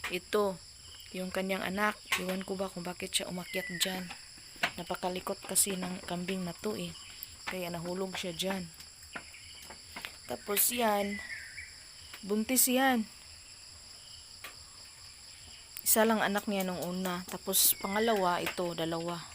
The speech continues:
Ang babae at saka lalaki to. Pero yan, ah,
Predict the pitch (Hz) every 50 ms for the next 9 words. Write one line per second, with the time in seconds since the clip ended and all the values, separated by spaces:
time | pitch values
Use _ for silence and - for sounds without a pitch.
0 | - - - - - - - - - - - - - - - - - - - -
1 | - - - 165 175 170 160 160 165 175 190 196 - - - - - - 233 -
2 | 226 220 214 208 208 202 202 202 - - 233 226 - - 277 285 269 240 202 190
3 | - - - - - - - - - - - - - - - - - - - -
4 | - - - 220 220 220 247 269 269 247 226 202 196 190 185 185 190 196 190 -
5 | - - - - - - - - - - - - - - - - - - - -
6 | 196 185 180 180 180 180 175 175 175 175 170 -